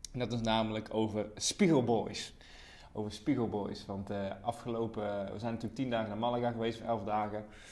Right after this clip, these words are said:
En daarvan heb ik, eh, zeven dagen ben ik gaan sporten. Ik ben bezig met het programma. En omdat ik natuurlijk ook wel wat vaker uit eten ging, dacht ik van, nou, laat ik maar eventjes wat extra trainen, zodat ik in ieder geval, eh, op mijn caloriebehoefte zit.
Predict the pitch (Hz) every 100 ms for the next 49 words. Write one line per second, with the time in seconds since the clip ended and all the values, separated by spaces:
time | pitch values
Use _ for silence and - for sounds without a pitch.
0 | - - 101 107 101 107 101 101 - 101
1 | 101 101 123 120 110 107 101 104 101 110
2 | - 180 180 190 190 - - 110 113 110
3 | 110 98 101 - 135 127 123 117 110 110
4 | 107 - 110 113 113 107 104 104 - 107
5 | 107 101 104 - 113 110 110 104 104 -
6 | 101 104 101 98 104 107 104 101 - 110
7 | - 110 113 98 120 117 113 110 110 104
8 | 113 120 110 110 104 104 101 104 110 107
9 | 127 117 117 165 156 160 135 123 151 147
10 | -